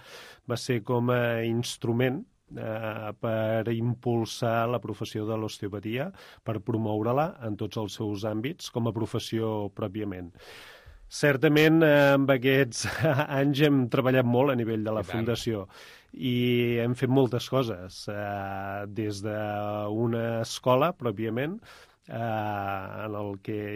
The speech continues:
Speaker 1: doncs, ara hi ha uns estudis vinculats directament en un marc universitari dins de la Pompeu Fabra, amb un màster, eh, propi de la Pompeu. Eh, hem fet una clínica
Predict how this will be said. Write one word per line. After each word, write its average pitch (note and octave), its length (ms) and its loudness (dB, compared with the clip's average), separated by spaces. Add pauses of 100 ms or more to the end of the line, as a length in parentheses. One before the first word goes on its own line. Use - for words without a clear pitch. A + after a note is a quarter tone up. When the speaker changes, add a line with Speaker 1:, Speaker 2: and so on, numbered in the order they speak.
(140)
Speaker 1:
doncs, G2+ 280 -6
ara G#2 160 -4
hi A2 100 -4
ha G#2+ 40 -4
uns G#2+ 260 -4
estudis G#2+ 640 -4
vinculats G#2 600 -6
directament G#2 720 -8
en G2 180 -10
un G#2 200 -8
marc G#2+ 240 -6
universitari G#2+ 720 -6
dins G2+ 340 -12
de F#2+ 120 -10
la F#2+ 180 -10 (140)
Pompeu G2 380 -8
Fabra, A#2 300 -6
amb G2 120 -10
un F#2+ 200 -10
màster, F#2 800 -12
eh, F#2 600 -14
propi G2+ 280 -6
de G2 80 -6
la G2 120 -6
Pompeu. A#2 480 -2 (600)
Eh, A#2 280 0
hem C3 120 0
fet B2+ 340 2
una B2 220 2
clínica C3 480 4